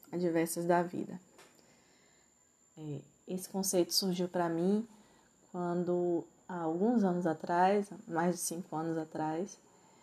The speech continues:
eu estava num período muito estressante do trabalho e nesse período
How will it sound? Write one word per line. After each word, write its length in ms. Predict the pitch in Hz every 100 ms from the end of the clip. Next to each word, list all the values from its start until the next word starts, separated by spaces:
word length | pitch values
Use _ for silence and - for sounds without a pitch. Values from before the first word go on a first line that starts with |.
| - _ -
eu 100 | 170
estava 320 | - 170 170
num 120 | 175
período 460 | 175 170 170 165 - -
muito 520 | 196 190 190 208 214
estressante 560 | - - 180 180 175 170
do 80 | 170
trabalho 680 | 180 170 165 170 175 202 240 - - - - - _ _ _
e 380 | 170 170 175 175 - -
nesse 360 | 185 180 185
período 840 | - 196 190 190 202 202 208 247